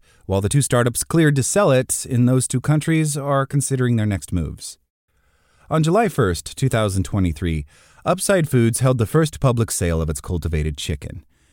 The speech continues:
The event took place at Michelin-starred restaurant Bar Crenn in San Francisco.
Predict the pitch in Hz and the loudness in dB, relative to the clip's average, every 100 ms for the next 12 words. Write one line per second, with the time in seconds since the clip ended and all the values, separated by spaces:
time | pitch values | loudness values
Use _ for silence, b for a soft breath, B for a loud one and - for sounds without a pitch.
0 | _ - 127 131 147 143 - 143 123 120 | _ 0 2 4 2 0 0 2 4 2
1 | - 113 104 101 - 123 120 - 113 117 | 0 0 4 2 4 2 2 2 0 2
2 | 101 98 107 104 92 98 - 80 73 117 | 0 0 0 0 0 0 0 0 2 0
3 | - 92 85 80 123 120 82 - 69 87 | -2 -2 0 0 0 0 -2 -4 -6 -6